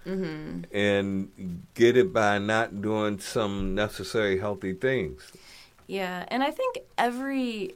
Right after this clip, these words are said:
Speaker 1: every issue and every law has success stories. I mean, the, the rivers aren't catching on fire that I've heard of <laughs> recently. You know, there are definitely, like, things that have improved, but there is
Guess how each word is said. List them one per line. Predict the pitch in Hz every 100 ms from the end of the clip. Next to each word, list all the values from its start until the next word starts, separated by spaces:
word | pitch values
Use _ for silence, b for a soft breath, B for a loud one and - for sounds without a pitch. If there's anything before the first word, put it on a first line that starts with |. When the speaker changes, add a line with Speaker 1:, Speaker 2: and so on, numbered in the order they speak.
| -
Speaker 1:
every | 196 208 -
issue | 190 - 208 196
and | 170
every | - 165 175 170
law | 156 135 156 170 175
has | 170 156 156 160
success | - - 156 - 151 -
stories. | - 196 190 208 233 226
I | 190 170
mean, | 165 160 156 b b b - -
the, | 170 - -
the | 185
rivers | 175 170 175 175 175
aren't | 165 -
catching | - 160 175 160
on | 156 156
fire | 147 151 160 170
that | 156
I've | 151 151 -
heard | - 151
of | 160 -
<laughs> | -
recently. | 170 175 - 196
You | 190
know, | 175
there | 175 180
are | 156 175
definitely, | 175 160 165 107 147
like, | 147 151 - B B B _ - 175 _ _ - - -
things | - 185 185
that | 175 160
have | 156 156 147
improved, | 143 - 160 185 247 240 185
but | 180 175
there | - 170
is | 170